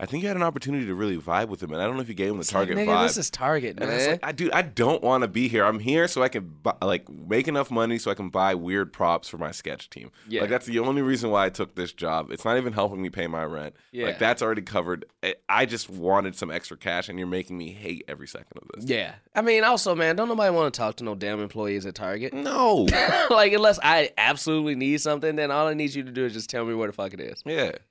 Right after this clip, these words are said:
Speaker 2: Uh,
Speaker 1: "Hey, Edgar, you didn't take that opportunity to push that Target red card. I just thought it was an opportunity." I'm like, "I'm not a cashier, bro.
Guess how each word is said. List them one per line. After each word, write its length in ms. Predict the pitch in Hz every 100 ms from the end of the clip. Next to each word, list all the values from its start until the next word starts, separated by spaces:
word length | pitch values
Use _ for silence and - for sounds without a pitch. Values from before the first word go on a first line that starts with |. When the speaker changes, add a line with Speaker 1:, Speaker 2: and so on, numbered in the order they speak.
| -
Speaker 2:
Uh, 420 | - 120 113 101 98
Speaker 1:
"Hey, 180 | 147
Edgar, 240 | 143 127 135
you 100 | 127
didn't 160 | 135 131
take 120 | 127
that 120 | 123
opportunity 460 | 120 - 123 143 110
to 100 | 82
push 200 | - 98
that 140 | 95
Target 300 | - 98 85
red 220 | 78 95 -
card. 260 | 98 -
I 100 | -
just 180 | 78 -
thought 200 | 82 78
it 40 | 82
was 120 | 87
an 60 |
opportunity." 300 | 82 - 104
I'm 60 | 104
like, 120 | 104
"I'm 240 | 117 156 170
not 160 | 170 160
a 40 |
cashier, 500 | 151 156 151 156 165
bro. 380 | 127 120 131